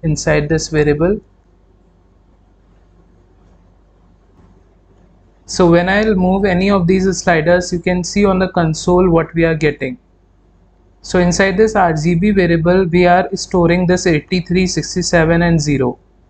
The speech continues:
Now with the help of these R G B values, we can get the hex code, and that hex code we can set on this label. So we will be able to see the color corresponding to this code on this label.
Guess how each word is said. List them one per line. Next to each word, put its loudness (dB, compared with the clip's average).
Now 2
with -2
the 0
help 2
of 2
these 0
R 2
G -2
B 0
values, 0
we 0
can 0
get 0
the 2
hex -4
code, -2
and 0
that 2
hex -4
code 2
we 2
can 0
set -2
on 0
this -4
label. 0
So 2
we 4
will 2
be 2
able 2
to 0
see -2
the 2
color 2
corresponding 0
to 0
this 0
code 2
on 2
this -2
label. -2